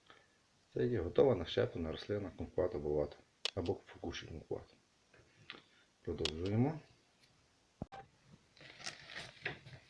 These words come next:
Далі. Щеплення кумкват маргарита. <clears throat>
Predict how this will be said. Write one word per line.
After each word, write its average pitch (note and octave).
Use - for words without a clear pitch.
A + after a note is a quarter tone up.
Далі. F2
Щеплення B2+
кумкват A2+
маргарита. F#2+
<clears throat> C#3+